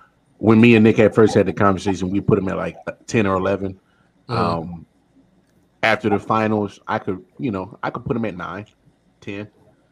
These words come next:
Speaker 1: and be comfortable with that.
Speaker 2: I mean, I think anywhere in that, it's not, it's not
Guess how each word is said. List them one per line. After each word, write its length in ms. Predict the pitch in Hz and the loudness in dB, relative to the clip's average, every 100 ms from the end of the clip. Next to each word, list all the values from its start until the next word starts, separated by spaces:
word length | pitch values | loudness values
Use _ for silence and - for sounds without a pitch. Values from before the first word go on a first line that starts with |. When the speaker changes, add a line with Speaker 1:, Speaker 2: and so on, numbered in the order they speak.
| _ _ | _ _
Speaker 1:
and 100 | 110 | -6
be 80 | 107 | -6
comfortable 460 | - 107 90 92 87 | -6 -10 -10 -14 -14
with 160 | 90 | -12
that. 240 | - 85 - _ _ _ _ 185 | -12 -14 -16 _ _ _ _ 2
Speaker 2:
I 40 | |
mean, 100 | 226 | 4
I 60 | 226 | 6
think 160 | 247 | 4
anywhere 280 | 240 214 160 | 6 8 8
in 60 | 135 | 6
that, 160 | 120 | 4
it's 160 | 101 113 | 2 0
not, 280 | 123 110 - | 0 0 -2
it's 160 | 107 | -6
not 260 | 127 117 95 | -4 -4 -4